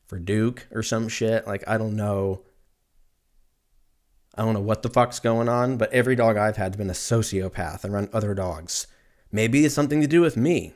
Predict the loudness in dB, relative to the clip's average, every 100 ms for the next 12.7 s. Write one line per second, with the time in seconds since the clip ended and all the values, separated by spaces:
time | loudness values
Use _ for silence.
0 | -4 -2 0 -2 0 2 2 2 0 0
1 | 0 0 0 0 2 2 2 -2 -4 -2
2 | 2 2 2 0 0 2 2 -2 -6 _
3 | _ _ _ _ _ _ _ -8 2 2
4 | 4 4 4 0 -2 -2 0 0 -4 -10
5 | _ -10 -4 0 0 -2 -2 -6 -6 -6
6 | -6 -12 -16 -6 -6 -6 -8 0 0 2
7 | -2 -2 -2 -6 -8 6 8 10 8 6
8 | 4 4 2 2 2 2 0 -6 -14 -4
9 | 0 2 2 2 -2 -2 2 2 2 -4
10 | -2 0 -2 -2 -6 -6 -4 -2 -2 -2
11 | -2 -4 -2 -4 -2 -4 -4 0 0 0
12 | -4 -4 -6 -4 -6 -8